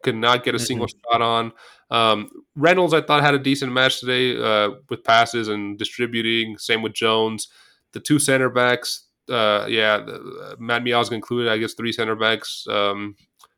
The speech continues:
Speaker 1: Pessimos, uh, disastrous. Uh, Vasquez, who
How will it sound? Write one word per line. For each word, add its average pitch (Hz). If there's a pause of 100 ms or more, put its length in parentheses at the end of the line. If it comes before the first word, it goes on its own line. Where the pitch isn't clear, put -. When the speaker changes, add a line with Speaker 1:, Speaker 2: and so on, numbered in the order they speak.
(120)
Speaker 1:
Pessimos, 110
uh, 98
disastrous. 107 (360)
Uh, 101 (440)
Vasquez, 120
who 113